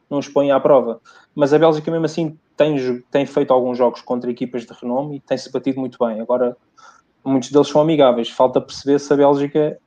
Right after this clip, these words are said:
num europeu, se vai ter a estaleca necessária. Eu, para mim, não é a principal candidata, mas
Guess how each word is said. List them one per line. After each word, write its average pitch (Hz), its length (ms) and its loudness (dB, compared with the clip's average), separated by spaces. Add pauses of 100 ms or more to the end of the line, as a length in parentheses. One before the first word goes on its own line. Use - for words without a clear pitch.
num 147 260 -2
europeu, 147 680 4 (360)
se - 200 -12
vai 147 160 4
ter 151 100 0
a 147 60 0
estaleca 147 360 -2
necessária. 117 480 -6 (120)
Eu, 160 180 4
para 160 160 2
mim, 175 120 0
não 175 120 2
é 175 40 4
a 170 40 4
principal 165 380 -4
candidata, 135 520 -2
mas 143 600 -4